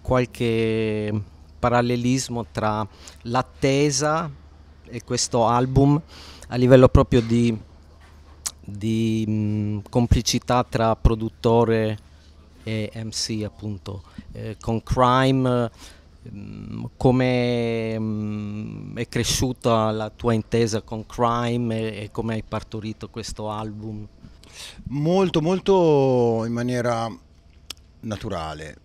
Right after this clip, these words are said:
Speaker 2: Allora, rispetto al disco che tu hai citato prima, è cambiato moltissimo nel mio approccio a, alla,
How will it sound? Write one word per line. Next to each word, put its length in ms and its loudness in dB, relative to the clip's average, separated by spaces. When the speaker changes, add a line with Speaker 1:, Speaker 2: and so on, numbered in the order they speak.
Speaker 2:
Allora, 600 -6
rispetto 540 -8
al 120 -8
disco 300 -8
che 120 -10
tu 120 -10
hai 340 -6
citato 380 -10
prima, 500 -4
è 140 -8
cambiato 360 -8
moltissimo 600 -10
nel 240 -12
mio 300 -6
approccio 640 -6
a, 280 -8
alla, 280 -10